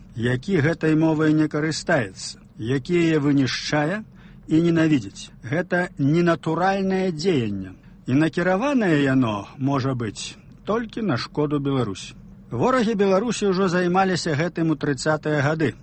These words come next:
Ведаем намеры і вынікі гэтага іхняга занятку. Цяпер тое ж самае.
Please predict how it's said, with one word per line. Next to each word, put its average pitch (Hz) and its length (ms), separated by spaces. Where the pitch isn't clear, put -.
Ведаем 190 480
намеры 160 640
і 151 160
вынікі 123 720
гэтага 120 640
іхняга 113 420
занятку. 123 540
Цяпер 269 320
тое 208 240
ж - 80
самае. 120 400